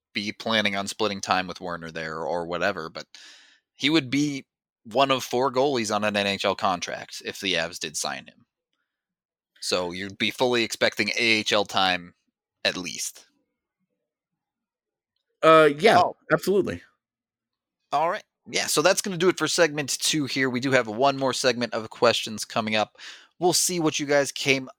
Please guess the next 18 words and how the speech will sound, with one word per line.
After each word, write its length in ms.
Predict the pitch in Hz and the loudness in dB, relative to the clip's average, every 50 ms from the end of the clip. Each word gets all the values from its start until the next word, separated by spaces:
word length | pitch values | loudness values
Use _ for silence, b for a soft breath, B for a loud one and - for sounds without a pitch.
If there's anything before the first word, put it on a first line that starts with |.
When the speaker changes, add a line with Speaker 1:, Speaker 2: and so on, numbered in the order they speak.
| _ - | _ -2
Speaker 1:
up 220 | 120 117 - _ - - | -2 -2 -2 _ -18 -8
with 300 | - 117 117 117 - - - - | -2 -2 -2 -2 -2 -10 -12 -8
in 140 | 98 90 | -8 -8
a 60 | 95 104 | -6 -8
minute. 280 | 104 95 80 - - _ _ _ _ _ - | -10 -10 -12 -14 -16 _ _ _ _ _ -2
Third 220 | - 240 247 220 220 | 0 0 0 2 0
and 200 | 160 170 151 135 | -2 -2 -2 -4
final 380 | - - 156 151 151 143 139 | -2 0 2 2 2 2 0
segment 500 | 123 - - - 143 139 139 139 135 135 - | -2 -2 0 2 0 0 0 -2 -8 -6 0
of 180 | 120 123 117 113 | 2 2 2 2
the 480 | - - 120 110 117 120 120 123 - 120 110 | 0 -6 -4 0 0 2 2 2 0 -2 -4
B 200 | 113 123 127 127 | -4 0 2 4
S 220 | 120 123 - - - | 2 2 2 0 0
N 200 | 123 123 117 117 - - | 0 0 0 -2 -2 2
Avalanche 640 | 98 110 120 117 110 113 117 113 113 110 - - - _ | 2 2 2 2 0 -2 -2 -2 -4 -4 -6 -8 -8 _
podcast 680 | - - 165 160 151 147 - - 156 160 160 - - - | -6 0 2 2 2 2 -2 -4 -2 -2 -2 -4 -8 -16
presented 640 | - - 127 123 117 - 147 151 147 - 151 143 127 | -10 -6 -4 -4 -2 0 -2 -2 0 -4 -8 -6 -2
by 340 | 131 127 127 131 131 131 | 0 2 2 2 0 -2